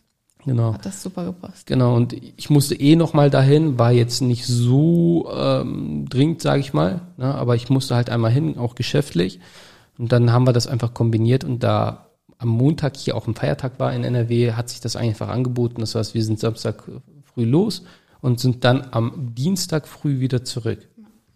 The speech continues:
Speaker 1: Genau. Ja, ansonsten,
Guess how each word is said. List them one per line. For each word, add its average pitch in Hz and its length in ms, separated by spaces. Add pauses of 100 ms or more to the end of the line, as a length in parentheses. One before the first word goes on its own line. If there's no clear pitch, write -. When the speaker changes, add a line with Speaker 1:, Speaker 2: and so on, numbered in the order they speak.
(540)
Speaker 1:
Genau. - 280 (1120)
Ja, 147 360 (920)
ansonsten, 139 800